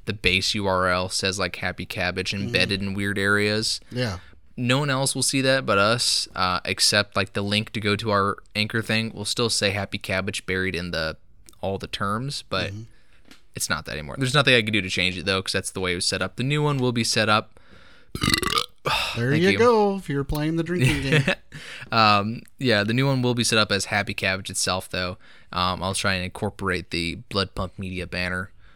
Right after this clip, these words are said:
Speaker 1: with that. I have a couple other plans for some shows and other podcasts as well. They'll be underneath the Blood Pump Media.
Speaker 2: Dot com.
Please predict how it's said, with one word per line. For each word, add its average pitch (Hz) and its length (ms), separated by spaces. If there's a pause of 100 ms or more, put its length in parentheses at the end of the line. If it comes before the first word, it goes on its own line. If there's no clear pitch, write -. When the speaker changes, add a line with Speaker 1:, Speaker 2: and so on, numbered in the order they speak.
(120)
Speaker 1:
with - 240
that. 104 280
I 107 80
have 104 120
a - 20
couple 104 260
other 101 160
plans 98 400
for 101 120
some 98 160
shows 92 800
and 90 120
other 90 180
podcasts 90 600
as 92 140
well. 101 320 (320)
They'll 90 160
be 85 200
underneath 90 460
the 82 320 (160)
Blood - 240
Pump - 260
Media. 85 460 (500)
Speaker 2:
Dot 180 260
com. 165 640